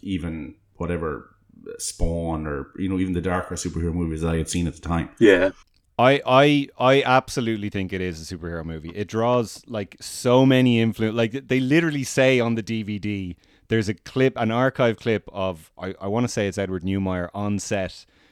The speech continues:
Speaker 3: saying, "There was this guy in the sixties called Stan Lee, and he wrote all these characters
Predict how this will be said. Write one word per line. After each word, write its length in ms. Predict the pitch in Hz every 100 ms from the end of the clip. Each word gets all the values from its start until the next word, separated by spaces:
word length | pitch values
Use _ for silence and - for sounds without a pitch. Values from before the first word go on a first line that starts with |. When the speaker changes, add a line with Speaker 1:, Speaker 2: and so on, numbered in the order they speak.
| _
Speaker 3:
saying, 600 | - - 110 110 104 92 - _ _ _ -
"There 220 | 120 120
was 220 | 123 127
this 280 | 139 156 -
guy 300 | 143 131 127
in 200 | 123 117
the 80 | 110
sixties 580 | - 123 - 110 101 -
called 400 | 123 104 104 -
Stan 480 | - 120 110 110
Lee, 380 | 104 104 95 90
and 180 | 98 101
he 80 | 101
wrote 320 | 98 107 120
all 220 | 113 107
these 220 | 107 104 -
characters 760 | 110 104 107 104 92 87 -